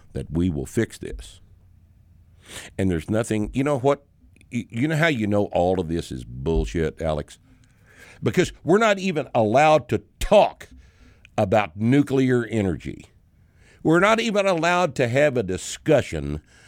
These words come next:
about nuclear power to generate electricity. There's no reason why we can't do that. It's been done, but nobody will even discuss it.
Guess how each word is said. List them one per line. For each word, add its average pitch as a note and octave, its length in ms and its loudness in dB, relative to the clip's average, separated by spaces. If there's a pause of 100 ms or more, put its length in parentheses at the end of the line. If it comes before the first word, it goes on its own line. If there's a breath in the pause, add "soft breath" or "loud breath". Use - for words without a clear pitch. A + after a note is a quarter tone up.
(240 soft breath)
about G2+ 440 2 (420 soft breath)
nuclear D3 680 4
power G2+ 600 2 (720 soft breath)
to A2+ 100 0
generate A2+ 760 2
electricity. F#2+ 840 -2
There's G2 220 0
no F2+ 160 0
reason C#3+ 720 0 (800)
why F2 280 0
we D2+ 400 -4
can't E2+ 460 -4
do D3 220 2
that. E3 420 0 (1000 soft breath)
It's A2 160 0
been F#2 400 -2
done, F#3 320 2
but G#2+ 160 0
nobody A#3+ 480 4
will C#3 240 0
even E3 500 -2
discuss C3 760 0
it. - 360 -12